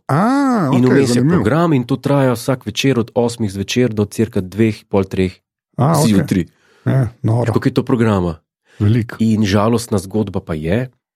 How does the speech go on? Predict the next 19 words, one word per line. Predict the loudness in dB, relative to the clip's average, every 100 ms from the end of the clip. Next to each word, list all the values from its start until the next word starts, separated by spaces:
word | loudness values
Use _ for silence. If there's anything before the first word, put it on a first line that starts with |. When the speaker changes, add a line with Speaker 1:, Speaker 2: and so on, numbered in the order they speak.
| _
Speaker 2:
da | _ -10
ta, | -4 -2 -2
ki | -4 -6
ga | -2
je | 0
letos | -2 -4 -8 -6
vodil, | -2 0 0 -2 -4 _
ga, | -8 -6 -6
Amadeus, | -2 0 0 0 0 -4 -14 _ _ _
to | 0
Speaker 1:
Ja. |
Speaker 2:
je, | 0
eh, | -2 -6 -8 -8
voditelj, | -6 -2 0 0 0
ki | -2 -6
je | -4
na | -2
Rai | 0 0 -2 -4
že | -6 -12 -12 -12